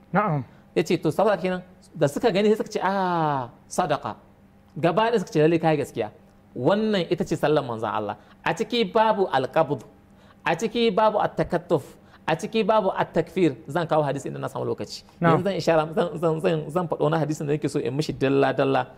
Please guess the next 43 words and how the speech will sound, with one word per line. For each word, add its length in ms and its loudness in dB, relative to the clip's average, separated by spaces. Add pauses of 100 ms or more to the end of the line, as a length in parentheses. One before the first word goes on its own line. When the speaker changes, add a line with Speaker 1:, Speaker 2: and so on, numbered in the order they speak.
(360)
Speaker 2:
Mu, 180 -2
mu, 200 -4
mu 140 -2
gucincina 580 2
shi, 100 -4
mu 100 -2
ga 100 2
cewa 260 4
hadisin 360 -2
ingantacce 640 -2
ne, 80 2
waƙi 460 0
ne 100 4
ko 160 0
mahaki 400 -6
ne. 120 -10 (320)
Za 160 0
mu 80 -2
kawo 200 2
shi 140 -4
yanzu. 240 -6 (320)
Yanzu 220 -2
nan 200 0 (100)
in 80 0
zai 120 2
iya 120 8
a 80 2
haska 260 -2
mana 200 -6
akwai 180 -2
lokaci 220 -4
sai 120 -4
a 80 0
haska 100 -12
mana 140 -6
shi 120 -10
wannan 140 -2
littafi 340 -2
din 120 -8
mai 80 -6
suna 340 -2 (220)
Sahihul 420 0
Bukhari. 640 0